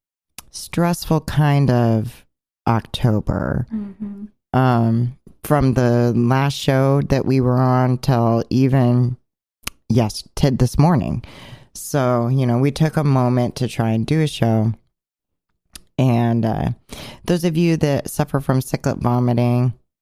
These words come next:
Speaker 1: hey, we're, we're, we're a family.
Speaker 2: And, okay, well, I'm not gonna say and, but then, you know, I get out of the hospital and, you know,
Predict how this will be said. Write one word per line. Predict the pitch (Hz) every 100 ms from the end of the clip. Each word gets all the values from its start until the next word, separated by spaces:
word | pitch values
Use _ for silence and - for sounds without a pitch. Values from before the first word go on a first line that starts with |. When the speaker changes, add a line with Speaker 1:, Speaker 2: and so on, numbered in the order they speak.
| - - - - _ _ _ _ _ _ -
Speaker 1:
hey, | 113 123 113 - _ _ _
we're, | 117 131 120 -
we're, | 110 123
we're | - 127
a | 127
family. | - 139 143 113 117 - _ _ - - - - - - - - - - - - - - - - - - - - - - _ _ _ -
Speaker 2:
And, | 285 302 247 220 226 226 - 233
okay, | - 226 -
well, | 214 214 214
I'm |
not | 202
gonna | 190
say | 190 180
and, | 175 165 202 - - - -
but | 233 196 214 - - - - - - - - _ _
then, | 311 339 277 294 -
you | 269
know, | 247 208 226 226 - - - _ _ -
I | 226
get | 240 220
out | 196
of | 196
the | 208
hospital | 202 190 - 202 190 190 226 - - - _ - - _ _
and, | 233 240 247 240
you | 247
know, | 247 262 294